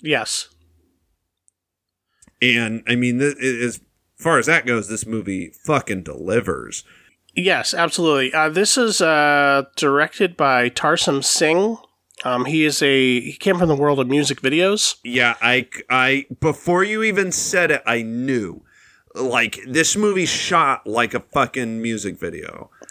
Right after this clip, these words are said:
Speaker 1: Uh, people might be most familiar with his video for R E M's Losing My Religion. Um,
Speaker 2: Oh, yeah, that makes a lot of sense.
Speaker 1: <laughs>
Speaker 2: Uh, I'm
Speaker 1: especially the
Speaker 2: guessing
Speaker 1: final
Speaker 2: he,
Speaker 1: sequence, yeah.
Speaker 2: I, I'm guessing he's done some,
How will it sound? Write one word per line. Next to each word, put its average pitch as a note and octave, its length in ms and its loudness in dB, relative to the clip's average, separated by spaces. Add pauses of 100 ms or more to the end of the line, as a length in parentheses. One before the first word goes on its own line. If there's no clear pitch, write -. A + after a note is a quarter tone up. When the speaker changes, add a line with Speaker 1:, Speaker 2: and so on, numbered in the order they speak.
(140)
Speaker 1:
Uh, C#3 180 0
people G#3 280 0
might F3 240 2
be D#3+ 120 2
most D3+ 300 2
familiar C#3 680 4
with B2 400 0
his B2 460 0 (180)
video C3+ 400 0
for B2 260 0
R C3+ 180 4
E C3 80 2
M's B2+ 280 0
Losing C#3 320 2
My B2+ 100 2
Religion. C3 600 0 (260)
Um, C3+ 540 0 (260)
Speaker 2:
Oh, F3+ 80 -10
yeah, G2+ 340 -4
that F2 160 -6
makes G2 200 -6
a F2+ 60 -4
lot F#2 140 0
of A#2+ 80 0
sense. D#3+ 480 0 (180)
Speaker 1:
<laughs> F#3+ 140 0 (240)
Speaker 2:
Uh, B3 260 0 (420)
I'm G#2 160 0
Speaker 1:
especially F3 440 2
the D3 40 0
Speaker 2:
guessing D3+ 180 0
Speaker 1:
final D3 260 4
Speaker 2:
he, - 40 -4
Speaker 1:
sequence, D#3+ 500 0
yeah. B2 280 -2 (260)
Speaker 2:
I, G#2+ 80 -8 (100)
I'm A#2+ 180 0
guessing B2 380 -2
he's A#2 240 -4
done A2+ 380 -2
some, A2 580 -4